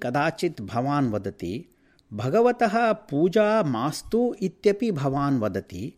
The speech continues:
भगवतः अस्तित्वस्य विषये यदा कश्चन शिष्यः पृष्टम् आगतः तदा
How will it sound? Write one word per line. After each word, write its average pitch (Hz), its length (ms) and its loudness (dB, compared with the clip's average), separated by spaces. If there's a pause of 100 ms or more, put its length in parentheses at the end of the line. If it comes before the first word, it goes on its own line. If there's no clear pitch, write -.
(580)
भगवतः 247 640 2
अस्तित्वस्य 226 880 -2
विषये 196 560 0
यदा 170 300 2
कश्चन 196 680 -4
शिष्यः 190 720 -4
पृष्टम् 202 720 -4 (240)
आगतः 120 580 0 (540)
तदा 170 420 4